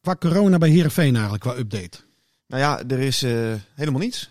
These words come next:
Speaker 2: eigenlijk. Eh, ze worden elke week getest. Nou, dat is afgelopen vrijdag ook gebeurd. En, eh, al die testen die waren, waren negatief. Ehm, dus, eh, wat Heerenveen, eh, betreft, eh, is het nog, eh,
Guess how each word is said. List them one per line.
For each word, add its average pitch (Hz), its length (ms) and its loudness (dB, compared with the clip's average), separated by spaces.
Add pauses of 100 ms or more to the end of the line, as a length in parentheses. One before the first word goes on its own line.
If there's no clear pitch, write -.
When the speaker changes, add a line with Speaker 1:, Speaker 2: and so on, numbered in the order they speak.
Speaker 2:
eigenlijk. 120 420 -6
Eh, 117 440 -6
ze 123 500 -8
worden 127 320 -8
elke 135 260 -6
week 117 200 -6
getest. - 560 -10
Nou, 131 140 -6
dat 101 100 -8
is 107 100 -12
afgelopen 110 400 -12
vrijdag 123 520 -10
ook 143 160 -8
gebeurd. 120 380 -10
En, 113 220 -10
eh, 107 140 -10
al 127 180 -12
die 117 140 -12
testen 117 320 -10
die 110 100 -12
waren, 107 520 -8 (140)
waren 107 300 -8
negatief. 110 560 -10 (120)
Ehm, 107 680 -10
dus, 110 340 -12
eh, 107 100 -10
wat 101 220 -14
Heerenveen, 117 480 -8
eh, 107 80 -8
betreft, - 440 -14
eh, 107 160 -10
is 110 140 -12
het 117 100 -12
nog, 104 240 -14
eh, 107 100 -10